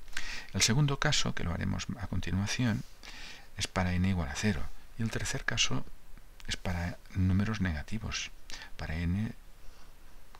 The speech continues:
mm, para valores de n negativos, que también es válida. Entonces vamos a empezar por el primero,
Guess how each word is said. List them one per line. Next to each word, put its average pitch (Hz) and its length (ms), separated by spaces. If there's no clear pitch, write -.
mm, 80 560
para - 160
valores 87 380
de 92 80
n 101 160
negativos, - 580
que - 80
también 76 300
es 71 100
válida. 92 420
Entonces 107 500
vamos 104 340
a 95 40
empezar 92 380
por 87 140
el 82 80
primero, 131 440